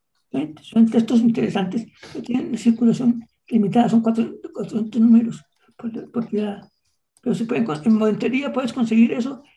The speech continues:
En el, en los libros yo los he donado a, a la biblioteca del Banco de la República. Yo soy monterano. Ya los doné, están donados en la biblioteca del Banco de la República, todos mis textos que he publicado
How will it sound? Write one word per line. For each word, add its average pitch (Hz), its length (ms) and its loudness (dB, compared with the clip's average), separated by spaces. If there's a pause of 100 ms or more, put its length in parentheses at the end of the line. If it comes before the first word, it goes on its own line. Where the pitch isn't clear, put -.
(180)
En 220 160 -2
el, 233 240 -4
en 240 180 -6
los 240 280 -2
libros 233 240 4
yo 233 120 -2
los 226 200 2
he 226 80 4
donado 226 480 2 (500)
a, 185 520 -8 (400)
a - 20 -14
la 196 80 -8
biblioteca 196 520 0 (100)
del 220 240 -2
Banco 190 220 -2
de 208 80 2
la 190 40 -4
República. 202 320 -4
Yo 185 120 -2
soy 233 120 -4
monterano. 208 600 -6 (380)
Ya 180 140 -6
los 220 120 -2
doné, 208 440 -2
están 220 380 -2
donados 196 340 -4
en 233 80 0
la 196 80 -4
biblioteca 185 440 -6 (360)
del - 100 -8
Banco 196 200 -4
de 202 60 0
la - 40 -4
República, 180 380 -4
todos 202 180 0
mis 190 120 -4
textos - 440 -4 (300)
que - 80 -8
he - 40 -4
publicado 185 560 -8